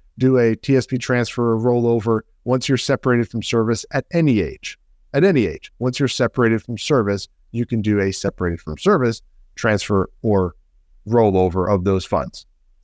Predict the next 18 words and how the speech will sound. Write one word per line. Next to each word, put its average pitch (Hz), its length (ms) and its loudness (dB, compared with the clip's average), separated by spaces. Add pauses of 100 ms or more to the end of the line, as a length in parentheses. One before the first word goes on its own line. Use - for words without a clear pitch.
(160)
It 123 80 2
allows 147 420 2
you 156 160 2
to 143 200 -4
take 139 340 0
ownership 143 540 0
and 139 100 -4
control 127 380 0
of 117 40 -2
the 117 80 -6
money. 143 200 2
It's 123 160 -2
no 117 100 2
longer 120 300 0
in 110 100 0
T 113 180 -2
S 98 140 -2
P, 160 300 0